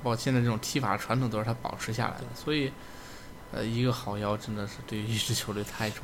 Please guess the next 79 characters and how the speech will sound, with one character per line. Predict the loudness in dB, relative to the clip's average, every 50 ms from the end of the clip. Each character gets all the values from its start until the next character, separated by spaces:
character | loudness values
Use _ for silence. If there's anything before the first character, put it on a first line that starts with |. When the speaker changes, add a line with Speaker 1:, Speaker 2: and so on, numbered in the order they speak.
| -8 -6
Speaker 1:
要 | -6
了。 | -8 -8 -2
Speaker 2:
对， |
所 | 4 6 6
以 | 6 8 6 4 2 0 -2 -6 -8 -12 -14 -14 -12 -12 -10 -4
看 | 8 12 12 12 12
穆 | 12 10
里， | 8 6 4 0
看 | 4 6 8
穆 | 8 8 8
里 | 8 8
尼 | 8
奥 | 8 8
能 | 8 6 4
不 | 2
能 | 2 2 4
在 | 6 6 6
曼 | 8 8 6 6 6
联 | 4 2 2
开 | 2 2 4 4 6
发 | 6 4
出 | 2 2 0
一 | -2
个 | -2 -2
这 | -4 -4 -6
样 | -6
的 | -6 -8
球 | -10 -8 -6
员。 | -4 2
现 | 6 8
在 | 8
买 | 8 8 8 6
人 | 6 4 2 2 4 6
呢， | 8 8 8 8 6 4 2 -2 -4 -8 -6 0
这 | 2 4
个 | 4 4
时 | 4 4 2
间 | 2 4
段 | 4 2 2 0
也 | -2 -2 -4
不 | -4 -2
太 | 0 0 0
现 | 2 0 0 -2 -2
实， | -4 -8 -8 -8 -8
看 | -4 0 2 2 4
能 | 4 4
不 | 4 4
能 | 2 2
开 | 2 2 4 4
发 | 6 6 6
出 | 4 2 0
一 |
个 | -2
球 | -4 -6 -8
员。 | -8 -8 -4 2 6
我 | 8 10 12 12
反 | 12 10 8 6
而 | 6 6
觉 | 4 4 4
得 | 6 6
要 | 8 8
不 | 8 6
就 | 4 4
把 | 2 0 0
博 | 0 2
格 | 2 4 6
巴 | 6 6
改 | 4 2 -2 -4
造 | -4 -4
成 | -4 -6 -8 -10
这 | -10 -8
样 | -8
的 | -10 -10 -12 -12
吧。 | -12 -14 -14 -14 -14 -12 -12 -12 -12 -12 -12 -14 -12 -10
Speaker 1:
对。 | -8 -6
Speaker 2:
呃， | -6 -4 -4 -4 -6 -6 -6 0
他， | 6 8 8
Speaker 1:
对。 | 8 6 4 -6 -12 2
Speaker 2:
他， | 8 10 12 12 12 12 10